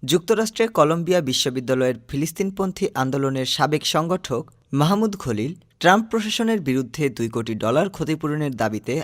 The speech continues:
আদালতে একটি আবেদন জমা দিয়েছেন। তাকে বেআইনিভাবে আটক করে রাখার অভিযোগে তিনি এই আর্থিক ক্ষতিপূরণের দাবি করেছেন।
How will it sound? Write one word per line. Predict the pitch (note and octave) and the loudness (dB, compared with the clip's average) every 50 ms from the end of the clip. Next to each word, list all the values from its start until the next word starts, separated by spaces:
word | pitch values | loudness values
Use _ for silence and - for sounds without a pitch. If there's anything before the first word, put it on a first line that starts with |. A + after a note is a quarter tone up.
| - | 0
আদালতে | A#2+ C3 C3 E3+ F#3 F#3+ F#3+ G3 G3 F3 - | 0 0 2 2 0 0 0 0 -2 -2 0
একটি | - C3 A#2 - C#3 C3 - - | -4 -6 -4 -2 -6 -4 2 4
আবেদন | B2 C3 D3 E3 E3 F#3 F3+ | 4 6 6 4 -2 -2 -4
জমা | E3 C#3 G#2+ G2+ G#2 | -2 -4 -4 -4 -4
দিয়েছেন। | G2+ G#2 G#2 G#2 - - - C#3 A#2 A2 - _ _ _ _ _ _ - | -4 -4 -6 -6 -6 -2 -2 -2 -2 -2 -8 _ _ _ _ _ _ -4
তাকে | A2 A2 A2+ C#3 E3 F#3 - - - - - _ - | -4 -2 0 0 -2 -2 -4 -10 -20 -20 -20 _ 2
বেআইনিভাবে | B2+ E3+ F#3 G3 A3 A3+ A#3+ A#3+ G#3 A#3 A#3 B3 A#3+ - - | 4 6 6 6 6 4 2 2 0 0 2 2 0 4 6
আটক | D3+ D#3 D3+ G3+ G#3+ G#3+ - | 4 4 4 4 -2 -2 -2
করে | - C#3 A2+ B2 C3+ | -2 0 0 2 2
রাখার | C3 A2 A2+ A#2+ A#2 G#2+ A2 - | 2 0 0 0 -4 -4 -2 -4
অভিযোগে | B2+ C3 E3 E3 F3+ G3 F#3 F#3+ F#3 | -4 -4 -2 2 2 2 4 4 0
তিনি | F#3 - A#2+ A#2 A2+ A2 A2+ - _ | 0 -2 -4 -4 -4 -6 -10 -4 _
এই | D3+ D3+ D3 - - | 0 0 0 0 0
আর্থিক | A#2 C3+ C#3+ - - G#3+ A3 - | 0 -2 -2 -2 -8 -8 -8 -6
ক্ষতিপূরণের | - E3 D#3+ F#3+ G3 G3 F#3+ F#3+ F#3+ F3+ F3 D#3 | -8 -6 -4 -4 -4 -2 -2 -2 -2 -4 -6 -2
দাবি | C3 C#3 D3+ D3 C3 | 0 0 0 0 -2
করেছেন। | - G#2 G2+ G#2 G#2 - - C3+ B2 | -6 -6 -8 -8 -10 -6 -4 -4 -4